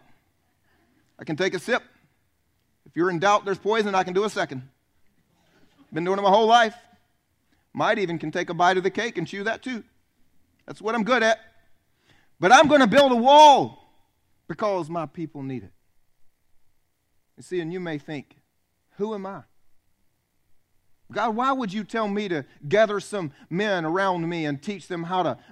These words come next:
be husbands? I mean, who am I? I fight with my wife on occasion too, and I don't know that I know that much. Who am I?"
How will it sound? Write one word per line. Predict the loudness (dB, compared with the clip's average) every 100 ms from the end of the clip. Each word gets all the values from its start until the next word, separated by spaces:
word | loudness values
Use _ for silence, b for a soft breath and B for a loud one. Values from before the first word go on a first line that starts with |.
| -10
be | -4 -2
husbands? | 0 -2 -4 -8 -6
I | -6
mean, | -4 -2
who | -2
am | -2
I? | -2 -2 -4
I | -10 _
fight | -2 0
with | -2
my | 0
wife | 0 2 0 -2
on | -6
occasion | -6 -4 -4 -4 -6
too, | -8 -6 -4 -2 -4
and | -4 B B
I | -4 -2
don't | -2
know | -2 -2
that | 0
I | 0
know | 0 -2
that | -2 -2
much. | -4 -6
Who | -6 -4
am | -4
I?" | -4 -6